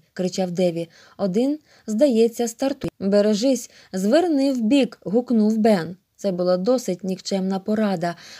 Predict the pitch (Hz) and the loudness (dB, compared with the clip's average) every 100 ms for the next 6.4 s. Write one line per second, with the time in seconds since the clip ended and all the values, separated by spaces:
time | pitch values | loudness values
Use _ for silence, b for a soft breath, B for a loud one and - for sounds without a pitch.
0 | - 180 185 185 202 190 185 175 180 190 | -6 -4 -4 -2 -4 -2 -4 -2 0 0
1 | 170 160 170 165 214 262 262 262 220 214 | 0 -2 -2 0 0 0 -2 -2 0 0
2 | 233 240 - 214 202 202 170 180 - 170 | 0 -4 -6 -4 -2 -2 -2 -6 -8 -12
3 | 175 B B - 208 220 208 208 196 190 | -12 B B -4 0 2 2 0 -2 -2
4 | 196 220 196 190 254 247 - 190 202 202 | 0 0 0 -2 0 -2 -2 -2 -2 -2
5 | 196 196 202 247 196 220 240 254 262 214 | -4 -4 -2 -2 0 0 -2 -2 -2 -2
6 | - 175 170 180 | -2 -6 -8 -12